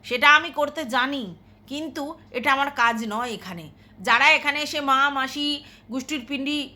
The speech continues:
এইসব চটকানোর চিন্তা করে, তারা হচ্ছে actually কন্ট্রোভার্সির মানেটাই বোঝে না। তাদের, আহ, মেন টার্গেটটাই থাকে অপোনেন্টকে উত্তেজিত করব,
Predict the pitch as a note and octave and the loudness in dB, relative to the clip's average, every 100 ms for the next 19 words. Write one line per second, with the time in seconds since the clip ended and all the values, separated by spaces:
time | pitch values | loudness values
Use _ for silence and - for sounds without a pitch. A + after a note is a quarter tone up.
0 | - A3+ B3 B3 D4+ - C#4+ C4 - C#4+ | -10 -4 -4 -2 -4 0 2 2 0 -4
1 | D4+ - C#4+ C#4 D#4+ D#4 C4 B3 G#4 - | -4 -4 -4 4 4 6 4 2 -6 -14
2 | - _ B3 B3 C#4 D4+ D4 - E4 B3+ | -20 _ 2 6 6 4 -2 -2 -2 -4
3 | - - D4+ D4+ C4 A#3+ C4 C4+ C4 C#4+ | -6 -8 -8 -6 -8 -6 -6 -6 -6 -4
4 | G#3+ A#3 B3+ A#3+ F#3+ F3 D#3+ D3+ - - | -4 -2 -4 -4 -6 -10 -14 -16 -12 -2
5 | A3 A#3+ D4 D4+ - - - - G#3 G#3 | 0 0 -2 -4 -14 -20 -20 -14 -8 -8
6 | G3 F#3+ F#3+ G3+ C4+ F4 G4+ D4+ - - | -6 -8 -8 -4 0 0 -2 -12 -10 2
7 | C4+ C#4 F4 D#4+ - F#4+ F4 E4+ F4 G4 | 2 4 -2 0 4 4 4 0 2 0
8 | G#4 - D4+ D4+ E4+ F4+ F4+ F4+ - - | 0 0 -2 -2 -4 -4 -4 -6 -14 -8
9 | F#4 G4 F#4 D#4+ - - - D4 - F4+ | -2 -2 -2 -6 -16 -18 -12 -10 -6 -4
10 | D#4 E4 F#4 F4+ F4 | -4 -2 -2 2 2